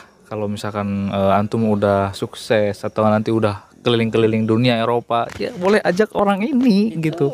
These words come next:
Speaker 2: kayaknya bisa kita, kita kondisikan
Speaker 1: Jadi
Speaker 2: itu.
Speaker 1: pokoknya harus. Nah, yang terakhir Beb ya, eh, kita ada sedikit permainan dikit lah. Ya permainannya nggak, nggak, nggak susah sih, cuma sekedar jawab selesai, gitu doang.
Speaker 2: Ini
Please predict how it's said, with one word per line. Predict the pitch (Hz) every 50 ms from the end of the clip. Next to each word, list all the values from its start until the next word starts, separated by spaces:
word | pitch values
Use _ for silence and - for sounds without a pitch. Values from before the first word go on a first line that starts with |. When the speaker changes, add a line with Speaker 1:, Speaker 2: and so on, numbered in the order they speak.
| - -
Speaker 2:
kayaknya | _ - - 226 247 240
bisa | 202 196 170
kita, | 175 170 143 - 151 143 113
kita | - - 135 143 127
kondisikan | 135 135 139 127 - 135 127 -
Speaker 1:
Jadi | - - 370
Speaker 2:
itu. | 359
Speaker 1:
pokoknya | 359 269 - - 190 220 233 233 233 226
harus. | 220 233 202 160 147 143 139 - - - - - - 143 - _ - - - 988 988 988 988 988 988 988 988 988 988 988 988 988 988 988 988 1017 1017 1017 - - - - - - - - - - - - - - - -
Nah, | - 131 143 139 131 120 110 104 - - - - _ _ _ _
yang | - 139 139 139
terakhir | 160 160 151 156 165 170
Beb | 165 165 143 131
ya, | 135 147 175 170 - -
eh, | - 143 135 135 135 135 135 135
kita | 156 170 180 220 214 208
ada | 190 156 139
sedikit | 131 143 131 135 123 131 127 123 - _
permainan | _ - 131 131 127 123 127 131 131 127
dikit | 123 127 123 135 123 117
lah. | 110 104 - - - - - - - _ _ _ _ - - - - - -
Ya | 123 127
permainannya | 131 147 143 147 147 147 156 170 180 175
nggak, | 151 127 117 117 110 90 120
nggak, | 117 117 113 110 110 110 113
nggak | 113 113 120
susah | - 190 202 - - 143 139
sih, | 127 123
cuma | 135 160 160 160
sekedar | 151 - 160 165 170 170 170 165 160 - _
jawab | - 139 143 156 196 233 - _ _ _ _
selesai, | - 202 - - 139 123 123 127 127 _ _ _ _ _
gitu | - 127 143 -
doang. | 175 202 165 139 139 147
Speaker 2:
Ini | 135 123 127 135 147 160